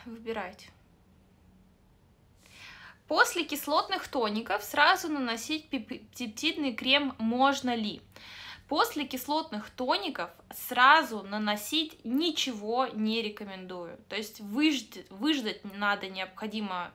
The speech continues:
выждать надо необходимо, мне кажется, я уже заговорилась. <laughs> А, выждать необходимо, ну, хотя бы минут двадцать-тридцать, да, как я и сказала, для того, чтобы P H кожи выровнялся, тогда вы можете спокойно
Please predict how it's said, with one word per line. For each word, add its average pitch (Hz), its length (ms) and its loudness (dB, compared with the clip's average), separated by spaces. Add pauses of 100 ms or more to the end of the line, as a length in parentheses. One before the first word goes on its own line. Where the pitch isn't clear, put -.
выждать 185 500 -10
надо 180 240 -10
необходимо, 196 560 -8
мне 190 140 -10
кажется, 202 300 -10
я 190 60 -8
уже 190 100 -14
заговорилась. 190 760 -8
<laughs> - 1080 -2
А, 262 300 10
выждать 285 420 -2
необходимо, 247 680 0 (220)
ну, 240 160 -4
хотя 285 340 6
бы 220 100 -4
минут 220 280 -4
двадцать-тридцать, 220 880 0
да, 220 300 2
как 208 260 -14
я 190 80 -10
и - 20 -12
сказала, 240 500 -2
для 208 120 -6
того, 214 240 -6
чтобы 202 760 -2 (1400)
P 277 80 4
H 208 420 8
кожи 196 280 -4
выровнялся, 277 540 -2
тогда 277 220 0
вы 302 80 0
можете 269 260 -4
спокойно 226 400 -6